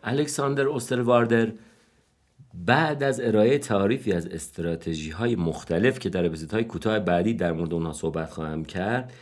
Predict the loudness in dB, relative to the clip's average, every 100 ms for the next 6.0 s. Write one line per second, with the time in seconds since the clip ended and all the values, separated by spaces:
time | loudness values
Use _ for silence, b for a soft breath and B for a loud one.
0 | B B -14 -4 -2 0 0 0 0 0
1 | -4 -4 -4 -2 -2 0 0 2 0 -2
2 | -6 -4 -6 0 2 4 2 2 0 0
3 | 2 4 4 2 2 4 4 2 2 2
4 | 2 2 2 2 -2 0 -2 0 0 0
5 | -4 -10 -12 -16 B B 6 6 4 -10